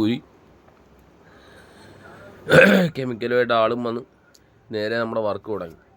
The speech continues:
ഈ ടാങ്കിൽ ഈ കറ കണ്ടിട്ട് തോന്നുന്നത് വെച്ചാൽ എന്നെക്കാട്ട്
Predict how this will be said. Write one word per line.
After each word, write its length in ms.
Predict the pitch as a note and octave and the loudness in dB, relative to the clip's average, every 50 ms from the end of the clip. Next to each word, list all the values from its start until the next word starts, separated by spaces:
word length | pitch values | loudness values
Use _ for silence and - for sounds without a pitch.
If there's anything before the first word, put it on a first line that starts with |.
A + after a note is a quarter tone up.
| - - _ _ _ _ _ _ _ _ _ - - | -20 -20 _ _ _ _ _ _ _ _ _ -16 -16
ഈ 20 | G2 - | -6 -2
ടാങ്കിൽ 360 | - G#2+ G2+ G2 G#2+ A2+ A#2 B2 B2 - - - - _ _ _ _ _ - - - - _ - _ _ _ - G2+ | -2 0 0 -2 -4 -6 -6 -8 -8 -10 -12 -20 -20 _ _ _ _ _ -20 -20 -20 -20 _ -20 _ _ _ -12 -12
ഈ 20 | G#2+ G2+ - | -10 -6 -2
കറ 140 | A2+ A2 G#2 G#2+ A#2 | 0 0 2 2 0
കണ്ടിട്ട് 300 | A#2+ B2 B2 B2+ B2+ B2+ B2+ B2+ B2 G2+ - - - - - A2 G#2+ G#2+ G#2+ | 0 -2 -2 -2 -2 -4 -4 -6 -10 -14 -20 -20 -20 -20 -20 -20 -16 -10 -8
തോന്നുന്നത് 360 | A2+ A2+ A#2+ B2+ B2+ B2+ B2 | -6 -4 -2 -2 -2 -2 -2
വെച്ചാൽ 180 | A#2 A2+ A#2 A#2 A2+ | -2 -2 -4 -4 -4
എന്നെക്കാട്ട് 380 | A2 A2+ A2+ A2 A2+ B2 B2+ | -2 -4 -2 -2 -2 -2 -2